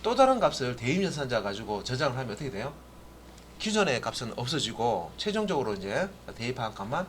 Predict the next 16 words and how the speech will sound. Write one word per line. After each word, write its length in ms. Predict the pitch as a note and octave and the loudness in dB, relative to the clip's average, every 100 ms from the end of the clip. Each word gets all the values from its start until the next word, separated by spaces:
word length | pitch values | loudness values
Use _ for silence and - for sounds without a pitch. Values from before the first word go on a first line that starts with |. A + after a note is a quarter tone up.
| - | -8
딱 140 | - | -10
남아 200 | A2 B2 | -6 -6
있습니다. 300 | G2 F#2 F2+ - - - - - - - - - | -8 -12 -14 -18 -20 -20 -20 -20 -20 -20 -18 -12
아, 120 | F2 | -4
요게 180 | C#3 G3 | -2 0
이제 160 | D3 F2+ | -2 -4
변수죠. 460 | G#2 A2 A#2+ E2+ - - - - - - - - - - - - - - - | -8 -8 -8 -10 -14 -20 -20 -20 -20 -20 -20 -20 -20 -20 -20 -20 -20 -20 -8
아, 280 | D#3 E3 D#3+ | 0 0 2
그러니까 380 | G#3+ B3 G#3 C#3+ | 2 2 4 4
이제 180 | B2 B2+ | 4 2
이름을, 560 | C#4 D4+ F#3+ A#2+ A#2 | 2 4 4 2 0
여러분들이 400 | A2 C3+ A#3 D3 | 0 0 0 -2
변수를, 640 | - D#3 A#3 G#3+ B2+ B2 A2 | 0 0 2 2 2 2 0
이름을 280 | A#3+ F#3+ B2 | -2 0 2
지어줘야 360 | G3 C3+ B2+ | 4 4 0
되는데, 540 | A#2 F#2 F#2 C#3 G2+ | 0 -4 -2 0 0